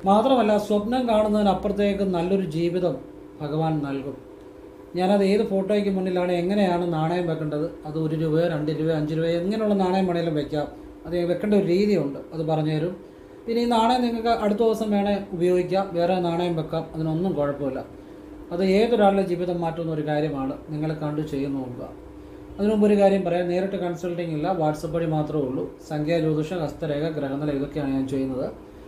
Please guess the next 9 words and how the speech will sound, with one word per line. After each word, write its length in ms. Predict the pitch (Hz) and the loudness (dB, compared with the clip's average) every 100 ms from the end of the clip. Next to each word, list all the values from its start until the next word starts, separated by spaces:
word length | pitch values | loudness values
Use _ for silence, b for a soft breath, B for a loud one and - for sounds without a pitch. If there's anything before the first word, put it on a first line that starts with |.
| B | B
നിങ്ങൾക്ക് 240 | 240 233 220 | -4 0 2
ചെയ്യാൻ 320 | 208 214 208 | 4 4 4
താല്പര്യമുള്ളൊരു 560 | 196 185 190 185 175 175 | 4 2 2 2 2 0
WhatsApp 440 | 156 151 165 151 | 0 -2 -4 -4
ഇടുക, 300 | 139 135 - - | -4 -6 -8 -8
ഫ്രീ 220 | 170 175 | -4 0
ആകുമ്പോൾ 200 | 175 165 | 0 0
റിപ്ലൈ 280 | 160 151 156 | -2 -2 -2
തരും. 220 | 135 143 | 0 -4